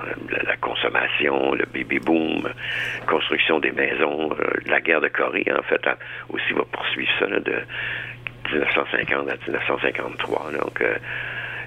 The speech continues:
c'est, euh, c'est sûr qu'ils se tuent par, ils ont beaucoup de monde, mais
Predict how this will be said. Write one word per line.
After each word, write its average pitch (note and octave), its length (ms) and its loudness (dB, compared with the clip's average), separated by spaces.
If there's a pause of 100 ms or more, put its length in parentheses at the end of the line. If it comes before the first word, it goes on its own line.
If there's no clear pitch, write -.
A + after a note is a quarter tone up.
(140)
c'est, A#1 280 2
euh, - 140 0 (840)
c'est E2+ 120 2
sûr G2+ 220 6
qu'ils D2 340 -2 (140)
se - 60 4 (180)
tuent F2+ 120 4
par, - 240 2
ils D2+ 160 0
ont D2 40 4
beaucoup E2 280 2
de D2+ 80 0
monde, F#2 300 2
mais D#2 100 2